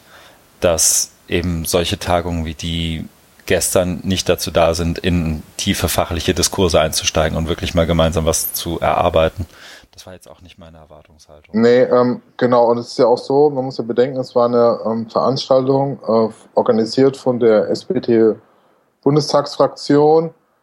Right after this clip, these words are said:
Speaker 2: Das heißt, ähm, eine politische Veranstaltung, die Politik hat da ein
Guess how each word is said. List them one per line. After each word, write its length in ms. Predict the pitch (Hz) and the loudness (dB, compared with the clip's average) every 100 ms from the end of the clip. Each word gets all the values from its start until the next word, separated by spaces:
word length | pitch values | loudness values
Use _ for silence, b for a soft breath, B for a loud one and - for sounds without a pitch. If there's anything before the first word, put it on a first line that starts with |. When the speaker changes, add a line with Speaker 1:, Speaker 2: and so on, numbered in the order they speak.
| _ _ _ _ _ _ | _ _ _ _ _ _
Speaker 2:
Das 220 | - - 135 | -14 -6 0
heißt, 500 | 131 139 135 - - | 2 2 -2 -8 -2
ähm, 400 | 123 120 120 101 _ _ _ _ | 0 0 -4 -10 _ _ _ _
eine 140 | 123 123 | -6 -6
politische 560 | - 127 160 160 165 | -2 0 0 0 -2
Veranstaltung, 880 | 143 151 143 151 - 143 147 147 147 | 0 0 0 -2 0 2 2 0 -2
die 80 | 135 | -4
Politik 520 | - 131 123 147 139 | -4 -4 -2 -4 0
hat 220 | 131 123 | -2 2
da 380 | 123 117 120 117 | 4 4 4 2
ein 580 | - 110 110 110 113 104 | 0 2 2 0 -6 -8